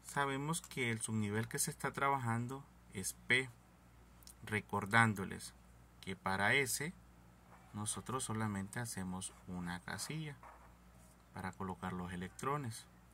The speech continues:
Para P nosotros hacemos tres casillas. Para D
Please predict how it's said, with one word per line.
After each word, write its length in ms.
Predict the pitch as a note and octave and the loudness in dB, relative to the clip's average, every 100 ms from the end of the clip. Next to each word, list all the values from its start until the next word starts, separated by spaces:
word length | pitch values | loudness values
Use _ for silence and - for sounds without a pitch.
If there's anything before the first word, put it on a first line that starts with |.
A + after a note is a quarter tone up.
| - - - - - - - - - - - - | -20 -20 -20 -20 -20 -20 -20 -20 -20 -20 -20 2
Para 320 | G#2+ A#2 C#3+ | 4 4 2
P 280 | - A#2+ D3 - - - - - - - - - | 2 0 0 -6 -16 -20 -20 -20 -20 -20 -12 -6
nosotros 640 | F#2+ - F#2+ - F#2+ - | -4 -2 -4 -4 -6 -4
hacemos 600 | A2 - A2 G2+ D3+ - - - - - - - - - - - - - - - - - | -4 -2 -2 -2 -6 -10 -14 -20 -20 -20 -20 -20 -20 -20 -20 -20 -20 -20 -20 -20 -20 -18
tres 380 | - F2+ F2+ - | -10 -8 -8 -10
casillas. 800 | - F#2 F#2+ - E3 E3+ D#3 - - - - - - - - - - - - - - - - - - - - - - - - - - - - - - - - - - - - - - - - - - - | -4 -2 -2 -2 0 0 -2 -8 -14 -20 -20 -20 -20 -20 -20 -20 -20 -20 -20 -20 -20 -20 -20 -20 -20 -20 -20 -20 -20 -20 -20 -20 -20 -20 -20 -20 -20 -20 -20 -20 -20 -20 -20 -20 -20 -20 -20 -20 -14 -2
Para 300 | A2 C#3 D3 | 0 2 0
D 220 | C3 | 0